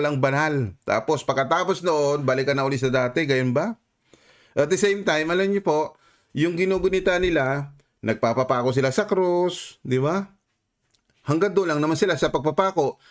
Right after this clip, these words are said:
Bakit hindi na rin nila gu-, gunitain yung nailibing si Kristo ng tatlong araw at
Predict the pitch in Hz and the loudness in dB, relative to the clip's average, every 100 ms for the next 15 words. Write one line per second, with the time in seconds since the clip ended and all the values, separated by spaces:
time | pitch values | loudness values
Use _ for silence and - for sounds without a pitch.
0 | - _ 131 165 190 202 208 190 190 175 | -20 _ 0 0 2 0 2 2 2 2
1 | 165 165 160 156 151 139 151 - 123 147 | 2 2 0 2 0 0 -2 0 0 0
2 | 143 135 127 131 139 135 117 - _ _ | 0 0 0 0 0 0 -2 -6 _ _
3 | _ 131 143 147 135 139 135 120 139 135 | _ -2 0 2 0 0 0 0 0 0
4 | 131 - 127 123 123 120 117 - 123 120 | 0 0 0 0 0 0 -2 0 -4 -2
5 | 101 101 101 92 90 73 101 | 0 0 0 -2 -2 -4 -4